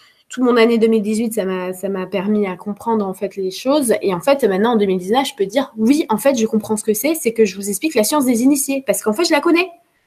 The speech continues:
Voilà, c'est tout. Et, et, et c'est pour ça qu'aujourd'hui, en deux mille dix-neuf, j'ai dit, « Je suis d'accord. » Et là, tu me, tu me parles, là, il y a un magazine, là, il y a un festival et tout. Je fais toujours ça en donnant. Mais en fait, euh,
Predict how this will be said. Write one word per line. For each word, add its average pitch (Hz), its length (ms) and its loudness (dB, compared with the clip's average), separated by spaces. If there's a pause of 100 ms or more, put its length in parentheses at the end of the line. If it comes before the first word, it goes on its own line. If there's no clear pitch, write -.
(680)
Voilà, 247 160 4
c'est 220 240 -6
tout. - 140 0 (720)
Et, 214 100 -2
et, 208 640 2
et 202 40 -2
c'est 226 160 -2
pour 202 180 -4
ça 370 140 2
qu'aujourd'hui, 240 520 0
en 240 80 2
deux 208 100 2
mille 208 140 0
dix-neuf, 196 420 -2
j'ai 220 120 0
dit, « 233 200 -6
Je 262 60 -4
suis - 160 -8
d'accord. » 240 500 0
Et 208 120 4
là, 247 160 4
tu 269 180 -4
me, 202 260 0
tu 185 180 -10
me 185 40 -8
parles, 277 400 4
là, 202 300 4
il 208 40 4
y 196 40 2
a 180 40 -2
un 175 60 -2
magazine, 196 560 0
là, 277 80 0
il 208 60 0
y 202 40 -4
a 190 60 -6
un 185 180 -6
festival 202 440 -4
et 185 80 -2
tout. 262 180 -4
Je 311 80 -6
fais 208 100 -4
toujours 208 280 -10
ça 214 200 0
en 180 120 -2
donnant. 220 480 2 (320)
Mais 196 80 2
en 175 80 0
fait, 320 260 2
euh, 190 120 4